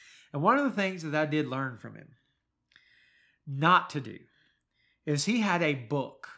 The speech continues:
going, I mean, way back in time, w-, long before I was born and before my <laughs> parents were born,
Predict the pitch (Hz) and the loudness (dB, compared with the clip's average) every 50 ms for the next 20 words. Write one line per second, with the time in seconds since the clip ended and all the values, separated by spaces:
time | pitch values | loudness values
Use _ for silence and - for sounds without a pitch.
0 | - _ _ _ _ _ _ _ _ _ _ _ _ _ _ _ _ _ - 170 | -20 _ _ _ _ _ _ _ _ _ _ _ _ _ _ _ _ _ 0 2
1 | 190 190 175 156 143 131 123 123 - _ _ - 156 170 190 185 156 139 123 117 | 2 2 2 0 0 -2 -6 -12 -18 _ _ -6 -4 -2 -2 -2 -2 -6 -8 -10
2 | 113 110 110 107 110 113 117 123 127 131 135 139 143 151 160 170 185 208 233 254 | -12 -18 -20 -20 -20 -20 -18 -16 -14 -14 -12 -12 -12 -12 -12 -12 -12 -10 -6 2
3 | 269 285 302 311 302 277 247 208 160 160 147 123 104 - - - - - _ _ | 6 8 10 12 12 10 10 8 6 4 2 2 0 -8 -14 -18 -20 -20 _ _
4 | - - - _ _ - 190 180 175 165 156 - - 180 160 143 135 120 104 92 | -20 -20 -20 _ _ 0 2 4 4 2 0 0 0 2 2 2 0 -4 -8 -12
5 | 82 110 120 - _ 151 147 147 156 185 214 214 214 226 240 269 302 339 339 311 | -16 -20 -20 -20 _ -18 -16 -14 -12 -10 -8 -6 -6 -2 2 6 6 6 6 4
6 | 294 269 240 214 226 220 202 - 247 202 196 190 180 170 165 151 143 - - _ | 2 2 2 2 0 0 0 -2 -2 0 4 4 6 6 4 2 0 -6 -14 _
7 | _ _ _ - 160 165 190 214 220 208 196 190 165 151 156 170 185 190 190 185 | _ _ _ 4 8 8 10 10 8 6 2 -2 -2 -2 -2 0 0 0 0 -2
8 | 175 151 143 156 151 151 175 175 175 175 175 - - - - - 233 220 170 175 | -2 0 0 0 0 2 0 2 2 2 2 0 -2 -6 -4 0 4 4 4 4
9 | 151 139 - 143 131 120 117 123 120 120 120 120 - | 2 0 -6 -8 -8 -6 -6 -6 -6 -8 -8 -10 -12